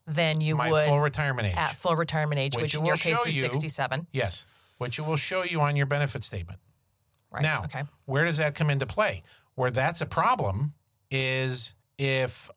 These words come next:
Speaker 2: I live to eighty-two and I pass away, and you're, now you're receiving my spousal benefit, right? Or you're, you're receiving your spousal benefit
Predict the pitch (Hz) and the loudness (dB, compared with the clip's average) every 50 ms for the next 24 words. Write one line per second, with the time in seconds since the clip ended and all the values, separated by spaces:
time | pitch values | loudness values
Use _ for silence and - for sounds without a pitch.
0 | _ _ - 135 139 143 151 156 151 143 151 151 151 147 135 - 151 127 135 156 | _ _ -2 0 0 2 2 2 2 2 2 2 2 0 0 -2 -4 -2 -2 -2
1 | 190 240 240 180 - - 135 113 110 120 131 170 - - _ _ _ _ _ _ | -4 -4 -4 -4 -4 -4 -4 -4 -2 -4 -4 -6 -8 -14 _ _ _ _ _ _
2 | _ - 127 123 127 131 143 143 - 147 147 143 143 139 - 117 110 147 190 202 | _ -6 -4 -2 -2 -2 -2 -2 -2 -2 0 0 -2 -2 -4 -4 -2 0 0 0
3 | 135 101 95 95 113 139 135 - _ _ _ _ _ _ _ _ _ _ _ - | 0 -2 -4 -4 -6 -6 -8 -8 _ _ _ _ _ _ _ _ _ _ _ -6
4 | 131 123 123 123 123 135 151 170 165 165 - 135 131 139 143 156 160 147 139 135 | -6 -4 -6 -4 -2 0 0 0 -2 -4 -8 -6 -4 -2 -2 -2 0 0 2 2
5 | 151 180 202 196 156 - - - 160 143 139 135 127 123 123 127 135 151 156 143 | 2 2 2 0 -2 -2 -4 -4 -4 -4 -2 -2 -2 0 0 0 0 0 -2 -4
6 | 139 123 139 139 151 151 - - 123 110 127 131 143 127 110 - - - - _ | -2 -2 0 0 0 0 -2 -4 -4 -2 0 0 0 -2 -4 -6 -10 -12 -14 _
7 | _ _ _ _ _ - 101 104 117 151 165 - - - 110 107 104 110 110 120 | _ _ _ _ _ -4 -2 0 0 -2 -4 -8 -8 -6 -4 -4 -4 -4 -2 0
8 | 139 151 151 131 - - 147 135 127 123 123 131 143 160 151 - - 131 123 120 | 0 0 0 0 -2 -4 -6 -6 -6 -2 0 0 0 0 0 0 0 0 0 0
9 | - 120 107 117 113 113 107 - 117 113 107 | -2 -4 -4 -2 -2 0 -2 -2 -2 -4 -4